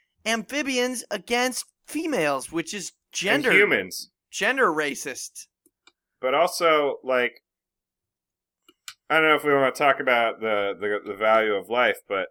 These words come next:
Speaker 2: uh, I'm going to consider a, a pure-blooded human, uh,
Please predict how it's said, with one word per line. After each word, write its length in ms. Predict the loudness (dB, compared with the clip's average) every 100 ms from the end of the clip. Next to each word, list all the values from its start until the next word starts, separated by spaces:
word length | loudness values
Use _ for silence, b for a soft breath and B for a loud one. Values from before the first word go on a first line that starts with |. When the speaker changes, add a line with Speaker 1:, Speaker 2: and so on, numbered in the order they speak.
| _
Speaker 2:
uh, 300 | -2 0 -2 -2
I'm 200 | -4 -4
going 360 | -2 0 -2 -4
to 140 | -8 -8
consider 760 | -10 -10 -4 -2 0 0 -2
a, 180 | -4 -8 -10 _ -8
a 100 | -8 -10 -18
pure-blooded 600 | -10 -8 -6 -4 -4 -4 -10
human, 500 | -12 -8 -6 -8 -12 -20 _ _ _ _ _ _ _ -8
uh, 240 | -4 -2